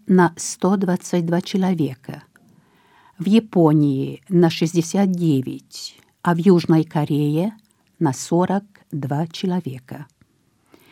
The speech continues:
В России магазин или киоск приходится на четыреста человек. Такая же картина и с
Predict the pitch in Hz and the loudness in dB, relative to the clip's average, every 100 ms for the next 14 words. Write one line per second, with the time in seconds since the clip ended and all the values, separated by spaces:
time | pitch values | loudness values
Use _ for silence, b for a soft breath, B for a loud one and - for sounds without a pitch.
0 | b b b b - 202 202 - 311 254 | b b b b 0 2 2 2 4 6
1 | 170 160 160 151 175 165 160 160 151 - | 4 4 2 0 4 4 4 2 0 0
2 | 156 147 175 214 - - - 170 147 147 | 0 2 2 -2 -12 -16 -4 -2 0 0
3 | 175 - - 196 196 - 170 165 143 - | 0 -4 -6 -2 -2 -2 -4 -2 -4 -4
4 | 151 165 - 190 - 180 175 139 - _ | -4 -6 -8 -12 -6 -4 -4 -8 -18 _
5 | - _ _ _ _ _ _ b b b | -20 _ _ _ _ _ _ b b b
6 | b b b 202 - 320 220 180 165 160 | b b b -4 2 4 4 2 0 -2
7 | 160 - - 156 165 190 180 - 196 190 | -2 -4 0 2 4 4 0 -2 2 2
8 | 180 | 0